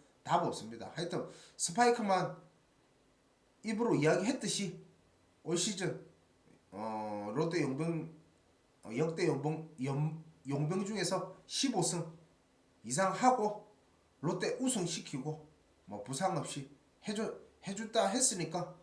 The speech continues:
꼭 그 말 꼭 행동으로 보여줬으면 좋겠다. 말만 하지 말고 행동으로 꼭 보여줄 거라고 저는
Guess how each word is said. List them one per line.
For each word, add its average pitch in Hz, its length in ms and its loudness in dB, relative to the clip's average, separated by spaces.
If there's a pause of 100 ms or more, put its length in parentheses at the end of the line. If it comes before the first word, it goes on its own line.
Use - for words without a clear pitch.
꼭 254 200 2
그 226 420 4
말 160 420 2 (500)
꼭 - 320 -6
행동으로 170 500 2
보여줬으면 143 480 -2
좋겠다. - 200 -18 (180)
말만 160 380 4
하지 151 240 0
말고 135 440 -2 (260)
행동으로 220 420 4
꼭 208 180 -2
보여줄 165 360 2
거라고 151 540 2 (220)
저는 160 360 0